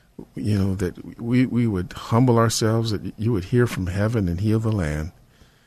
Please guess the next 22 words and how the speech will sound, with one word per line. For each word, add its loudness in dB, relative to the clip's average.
that -6
you, 6
Lord 2
God, -4
would 4
heal 6
all 6
of 0
our 0
de-, -4
disease, 0
as, -2
as -6
the, -8
the -4
psalmist 4
says, 0
to -6
forget 4
not 4
your 0
benefits, -2